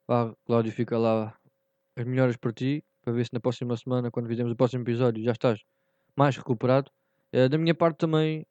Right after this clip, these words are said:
é finalizar. Estejam atentos ao próximo episódio que a gente vai meter ainda sobre esta época de dois mil e dezanove, encerrando assim de vez esta grande época que tivemos. Relembrar que vamos fazer os nossos destaques, obviamente que alguns vão ser repetidos, mas vamos,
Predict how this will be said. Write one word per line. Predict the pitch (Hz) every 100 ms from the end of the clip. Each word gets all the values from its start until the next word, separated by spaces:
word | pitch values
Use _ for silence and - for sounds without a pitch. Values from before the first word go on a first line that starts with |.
| -
é | 131 127
finalizar. | - 135 131 123 131 143 - _
Estejam | - 147 143
atentos | 139 151 143
ao | 139
próximo | 147 135 135
episódio | 120 135
que | 135
a |
gente | 131
vai | 131
meter | 127 143 127 _ _ -
ainda | 139 156 143
sobre | - 147 139
esta | 127 143
época | 143 - 139
de |
dois | 135
mil | 139 135
e | 135
dezanove, | 123 131 139 147 _ _ -
encerrando | 120 - 131 135 131
assim | 123 143 131 123 120 _ _
de | -
vez | 123 135 131 - _ _ _ _ _
esta | - 117 123
grande | 135 135 131
época | 120 -
que | 120
tivemos. | - 123 131 139 135 - _ -
Relembrar | 131 127 131
que | -
vamos | 139 123
fazer | 127 131
os | 123
nossos | 135 117 -
destaques, | - - 139 - - _
obviamente | 110 123 127
que | 120
alguns | 135 127
vão |
ser | 131 135
repetidos, | 117 - 180 139
mas | 131 123
vamos, | 127